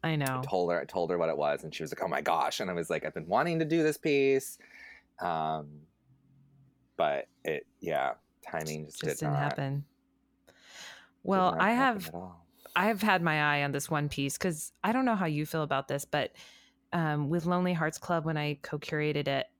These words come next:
Speaker 1: I didn't buy a piece from it, and I kinda regretted it. But luckily, J B Jones is a queen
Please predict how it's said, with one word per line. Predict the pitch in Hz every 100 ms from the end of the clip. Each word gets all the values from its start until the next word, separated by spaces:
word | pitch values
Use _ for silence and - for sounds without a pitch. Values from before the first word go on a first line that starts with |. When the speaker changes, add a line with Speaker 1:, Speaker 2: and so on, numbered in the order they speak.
| -
Speaker 1:
I | 180
didn't | 214 165
buy | 139 139
a | 147 151
piece | - 147 -
from | 233 277
it, | 392 -
and | 175
I |
kinda | 143 - 147
regretted | 156 147 139 131 175
it. | 233 262 - _
But | 180 -
luckily, | 160 185 196 185
J | 160 151
B | 147 160
Jones | 151 143 143 143 151 - - - _
is | 160 143
a |
queen | 139 - 220 180 143 190